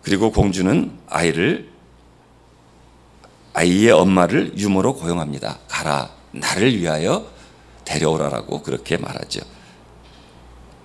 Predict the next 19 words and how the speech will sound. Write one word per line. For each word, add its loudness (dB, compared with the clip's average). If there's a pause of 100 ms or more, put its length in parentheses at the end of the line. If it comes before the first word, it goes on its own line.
(520)
이 8
모든 8
상황의 6
어느 8
순간에 6
아이는 4 (380)
히브리 4
노예의 8
아들로 4
죽을 -4
운명에서 -2 (480)
공주의 0
아들로 -2 (120)
왕이 -4
될 0
수도 -6
있는 0
신분으로 -2 (300)
바뀝니다. -6